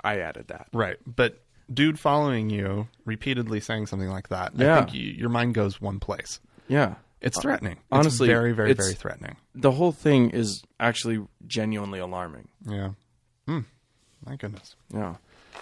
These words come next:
Speaker 2: Well, can I lighten the, the mood a
Speaker 1: Ye-,
Speaker 2: little?
Speaker 1: why don't you, please?
Speaker 2: Yeah, okay.
Speaker 1: Give us
Speaker 2: Um,
Speaker 1: something to laugh at.
Speaker 2: this is, um, surprisingly,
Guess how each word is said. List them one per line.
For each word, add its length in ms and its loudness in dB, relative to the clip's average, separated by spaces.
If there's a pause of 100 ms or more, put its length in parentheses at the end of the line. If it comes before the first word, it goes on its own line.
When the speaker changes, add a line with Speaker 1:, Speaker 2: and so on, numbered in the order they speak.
(720)
Speaker 2:
Well, 320 4 (1120)
can 140 0
I 60 4
lighten 340 2
the, 180 2 (140)
the 60 -2
mood 180 2
a 60 8
Speaker 1:
Ye-, 40 2
Speaker 2:
little? 320 0
Speaker 1:
why 360 4
don't 260 6
you, 120 -4
please? 520 -2
Speaker 2:
Yeah, 80 -4
okay. 300 -2
Speaker 1:
Give 20 -20 (460)
us 60 -2
Speaker 2:
Um, 640 6
Speaker 1:
something 260 0
to 80 -4
laugh 340 -10
at. 60 -4
Speaker 2:
this 240 2
is, 580 0
um, 680 2 (760)
surprisingly, 1040 -2